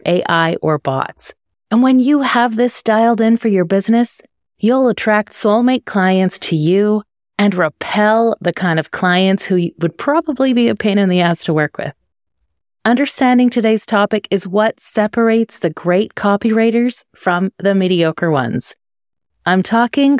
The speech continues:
about your brand voice. And to demonstrate the power of brand voice, I'm gonna reread this opener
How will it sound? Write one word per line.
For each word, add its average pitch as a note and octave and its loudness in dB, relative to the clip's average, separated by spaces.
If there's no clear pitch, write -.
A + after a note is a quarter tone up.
about F3+ 0
your G#3 0
brand A3 2
voice. C#3+ -2
And A3+ 2
to A#3+ 0
demonstrate C4+ 0
the F3 -4
power G#3+ 0
of - -6
brand F#3+ 4
voice, D3+ 0
I'm G#3 2
gonna A3 2
reread B3+ 2
this A3+ 0
opener E3 0